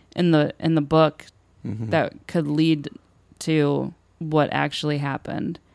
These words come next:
Speaker 1: I mean, the theory, so far my two favorite theories are that Benny and Aurelius are the same person.
Speaker 2: Yeah.
Speaker 1: 'Cause that's cuckoo bananas, and I love it.
Speaker 2: Yeah.
Speaker 1: The other theory is your other, is the one that you said, that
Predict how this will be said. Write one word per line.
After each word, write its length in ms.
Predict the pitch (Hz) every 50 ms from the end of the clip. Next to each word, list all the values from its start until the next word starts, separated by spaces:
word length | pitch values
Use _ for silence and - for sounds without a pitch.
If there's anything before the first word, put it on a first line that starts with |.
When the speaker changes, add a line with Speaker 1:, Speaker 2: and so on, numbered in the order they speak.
| _ - - - - -
Speaker 1:
I 60 | 196
mean, 320 | 202 208 208 202 196 190 - - - - - -
the 80 | 220 208
theory, 640 | 208 - 262 254 254 269 294 302 302 294 277 240 - - - _ _ - - - _ - - 196 - _
so 240 | - - - 247 262
far 180 | 254 277 262 240
my 140 | 226 208
two 160 | 202 - 208 208
favorite 320 | 196 202 190 185 151 -
theories 380 | - 170 170 160 160 160 151 -
are 440 | - 160 151 139 139 147 151 127 - - -
that 240 | 165 165 139 156 160
Benny 480 | 175 175 180 196 196 190 190 185 - -
and 460 | - 175 170 165 165 170 165 151 - - -
Aurelius 540 | 170 175 156 170 160 165 165 156 156 156 -
are 80 | 160 160
the 80 | 147
same 300 | 143 - - 143 139 143
person. 400 | - 151 139 139 - - - -
Speaker 2:
Yeah. 240 | 95 92 87 87 85 - _ _ _ _ _ - - -
Speaker 1:
'Cause 200 | - 196 175 160
that's 400 | 180 170 175 - - - - - - _ _ -
cuckoo 280 | - - 196 165 175
bananas, 680 | 170 175 165 160 151 147 147 143 143 143 147 147 - - -
and 100 | 143 151
I 40 | 139
love 200 | 139 139 131 131
it. 160 | 135 - - _ - -
Speaker 2:
Yeah. 260 | - - 110 - - - _ -
Speaker 1:
The 140 | 170 202 196
other 200 | 196 202 220 220
theory 460 | 208 - 214 202 202 196 185 180 -
is 220 | - 180 165 170
your 100 | 175 165
other, 200 | 156 165 165 165 - -
is 240 | - 170 165 156 156
the 100 | 165 165
one 160 | 165 160 165
that 100 | 160 -
you 140 | - 160 156
said, 420 | - - 165 160 151 143 143 143 -
that 520 | 151 156 165 156 156 147 147 143 - -